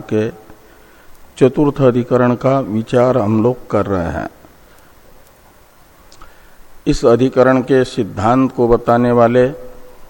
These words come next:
एकमेव सूत्र के व्याख्यान रूप भाष्य की चर्चा हो रही है।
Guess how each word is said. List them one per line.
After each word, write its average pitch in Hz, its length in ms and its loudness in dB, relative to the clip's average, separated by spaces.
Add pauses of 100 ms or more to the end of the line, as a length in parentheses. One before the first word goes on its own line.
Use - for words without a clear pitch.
(1600)
एकमेव 131 640 2
सूत्र - 440 0
के 131 220 0
व्याख्यान 117 640 0
रूप 131 140 -4
भाष्य 110 440 -6
की 135 240 -4
चर्चा 110 680 -2 (1040)
हो 123 180 6
रही 117 260 0
है। 104 240 -6